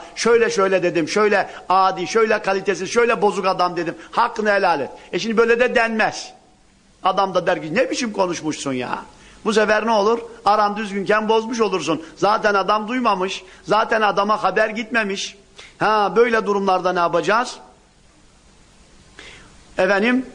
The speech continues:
yaptığını ona söylemesi gerekmez. Çünkü bu onu üzer. Bak mesele ne, nedir?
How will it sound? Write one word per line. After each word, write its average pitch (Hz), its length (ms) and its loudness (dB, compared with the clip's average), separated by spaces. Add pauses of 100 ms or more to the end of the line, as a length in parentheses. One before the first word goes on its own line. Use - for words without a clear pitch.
(200)
yaptığını 190 440 2
ona 202 200 2
söylemesi 185 500 0
gerekmez. 175 520 0 (160)
Çünkü 226 320 2
bu 226 120 4
onu 220 200 2
üzer. 214 520 0 (680)
Bak 160 240 0
mesele 202 400 0
ne, 226 180 0
nedir? 240 320 0